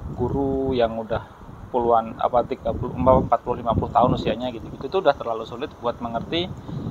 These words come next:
oh ini Core i three generasi tiga, oh ini Core i three generasi lima, generasi sepuluh. Itu terlalu susah. Jadi yang mereka tahu tuh kadang-kadang cuman customer orang awam tahu tuh yang tahu ya cuman, oh Core i three, Core i lima, Core i tujuh. Udah, itu tok gitu.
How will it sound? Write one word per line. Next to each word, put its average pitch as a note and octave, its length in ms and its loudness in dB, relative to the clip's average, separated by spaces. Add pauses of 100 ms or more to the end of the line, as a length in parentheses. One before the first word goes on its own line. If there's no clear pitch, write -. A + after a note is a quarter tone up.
(140)
oh F3 120 10
ini F#3 200 -6
Core - 200 4
i D3 40 0
three E3+ 160 -4
generasi A#2+ 480 -2
tiga, C#3+ 400 4
oh D#3+ 80 4
ini D#3+ 160 -4
Core - 200 -4
i B2+ 40 -10
three C#3 160 -2
generasi A2+ 320 -4
lima, A#2 240 -2
generasi A2+ 320 -2
sepuluh. A#2 400 -8 (560)
Itu F#3 280 4 (200)
terlalu E3 400 2
susah. A#2 480 -4
Jadi C3+ 240 -4
yang D3+ 240 4
mereka C3+ 280 2
tahu C#3 280 2
tuh - 160 -6
kadang-kadang C#3+ 560 0
cuman C#3+ 320 -2
customer C#3 400 0
orang B2+ 240 4
awam B2 240 0
tahu A#2+ 320 -2
tuh G#3+ 160 2
yang C3 240 4
tahu D3+ 240 4
ya C3+ 120 4
cuman, B2 280 -4 (400)
oh G3 120 6 (120)
Core B2+ 240 6
i C3+ 40 -6
three, G#3 200 2
Core D3+ 240 2
i D3 80 -6
lima, C#3+ 320 -4
Core D3 160 2
i C#3 40 -6
tujuh. C#3+ 360 -6
Udah, E3 280 4 (120)
itu C#3+ 160 -6
tok C3 200 4 (160)
gitu. - 140 -18